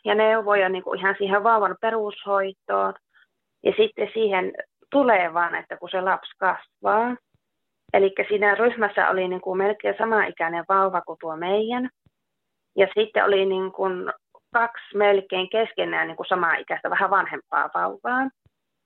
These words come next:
Niin oli kiva, niin kuin, seurata heidän kasvua, siis niiden vanhempien vauvojen kasvua ja kehitystä. Ja sitten, niin kuin, näki tavallaan siinä, että ahaa, että tuommoista meillä on vaikka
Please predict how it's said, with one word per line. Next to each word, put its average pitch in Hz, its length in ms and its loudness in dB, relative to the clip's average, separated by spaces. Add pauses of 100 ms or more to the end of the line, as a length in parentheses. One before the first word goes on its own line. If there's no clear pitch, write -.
(500)
Niin - 120 4
oli 208 340 4
kiva, 240 300 4
niin 196 140 0
kuin, 196 160 -6
seurata 190 400 2
heidän 185 380 -2
kasvua, 196 680 -2
siis 170 140 -14
niiden 180 220 -6
vanhempien 190 500 0
vauvojen 175 320 0
kasvua 185 540 -2
ja 170 120 -4
kehitystä. 185 720 -2 (640)
Ja - 100 4
sitten, 214 320 0
niin 196 120 0
kuin, 214 160 -2
näki 233 380 0
tavallaan 190 520 2
siinä, 196 360 2
että - 200 -4
ahaa, 196 460 2
että 185 260 -6
tuommoista 202 480 -2
meillä 180 320 -2
on 156 60 -4
vaikka 165 280 -8